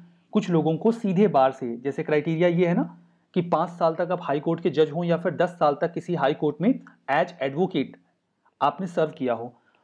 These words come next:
तो मतलब एक एडवोकेट भी सुप्रीम कोर्ट का जज बन सकता है। तो अगर कोई बार से अपॉइंट होकर आया है तो उसकी तुलना में जो बेंच से अपॉइंट होकर आया है, यानी कि हाई कोर्ट का जज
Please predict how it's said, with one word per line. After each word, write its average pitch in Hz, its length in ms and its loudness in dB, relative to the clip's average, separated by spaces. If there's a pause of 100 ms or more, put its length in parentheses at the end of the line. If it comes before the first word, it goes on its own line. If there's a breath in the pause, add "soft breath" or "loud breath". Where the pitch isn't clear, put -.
(120)
तो 175 80 4
मतलब 165 340 0
एक - 180 -6
एडवोकेट 170 420 -2
भी 226 80 2
सुप्रीम 175 340 -4
कोर्ट 180 200 -2
का 202 60 4
जज 175 180 -2
बन 143 160 0
सकता - 300 -8
है। 131 100 -2
तो 143 100 0
अगर 233 160 2
कोई 277 160 4
बार 185 280 4
से 233 120 -2
अपॉइंट 151 340 -2
होकर 135 220 -2
आया 117 180 2
है 117 140 -10 (320 soft breath)
तो 175 60 2
उसकी 170 180 2
तुलना 151 320 0
में 190 140 4 (300 loud breath)
जो 185 120 4
बेंच 220 300 0
से 240 140 -6
अपॉइंट 147 320 -6
होकर 135 200 -6
आया 120 100 -6
है, 123 60 -4
यानी 147 160 -6
कि 170 80 -6
हाई 151 200 -2
कोर्ट 175 200 -4
का 214 140 0
जज 175 300 -2